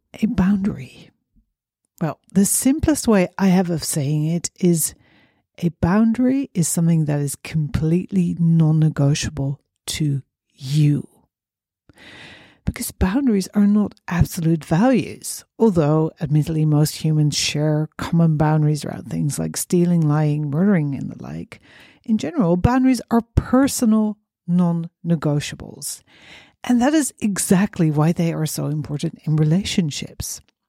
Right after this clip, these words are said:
Because different people can have different boundaries, right?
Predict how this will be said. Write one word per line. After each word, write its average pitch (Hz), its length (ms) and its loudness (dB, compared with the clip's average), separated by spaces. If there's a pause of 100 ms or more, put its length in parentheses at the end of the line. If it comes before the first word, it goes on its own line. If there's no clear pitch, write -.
(840)
Because 180 240 0
different 240 420 2
people - 360 -2
can 165 200 -4
have 151 260 0
different 165 440 0 (400)
boundaries, - 800 -2 (240)
right? 165 160 -4